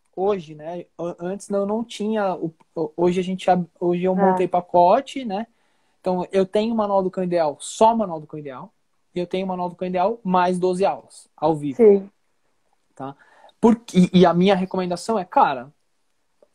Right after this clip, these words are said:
Speaker 1: tenha os, tenha o manual do cão ideal com as doze aulas.
Speaker 2: Com ao vivo.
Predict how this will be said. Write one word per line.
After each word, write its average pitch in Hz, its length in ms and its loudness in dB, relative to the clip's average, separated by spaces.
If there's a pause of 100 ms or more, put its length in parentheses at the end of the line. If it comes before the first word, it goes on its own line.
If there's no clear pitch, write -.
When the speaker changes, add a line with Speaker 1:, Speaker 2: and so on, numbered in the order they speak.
(120)
Speaker 1:
tenha 294 300 0
os, 214 280 -4
tenha 269 260 -6
o 262 40 -8
manual 220 280 -2
do 202 80 -12
cão 202 140 -10
ideal 190 340 2
com 254 360 -2
as 214 100 -6
doze 185 300 -4
aulas. 240 160 6
Speaker 2:
Com 240 80 10
ao 233 140 8
vivo. 202 320 6